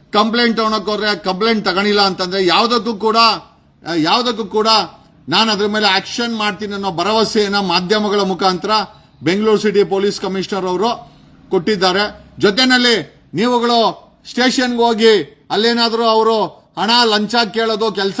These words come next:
ಮಾಡದೇ ಇದ್ರೆ, ಆ, ನೀವುಗಳು, ಆ, ಆ, ಬೆಂಗಳೂರು ಸಿಟಿ ಪೊಲೀಸ್ ಕಮಿಷನರ್ ಅವರ,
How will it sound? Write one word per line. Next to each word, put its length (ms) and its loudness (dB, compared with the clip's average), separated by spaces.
ಮಾಡದೇ 360 2
ಇದ್ರೆ, 320 0
ಆ, 200 2
ನೀವುಗಳು, 880 0
ಆ, 100 -2
ಆ, 140 2
ಬೆಂಗಳೂರು 500 2
ಸಿಟಿ 260 -2
ಪೊಲೀಸ್ 400 -2
ಕಮಿಷನರ್ 540 -2
ಅವರ, 200 2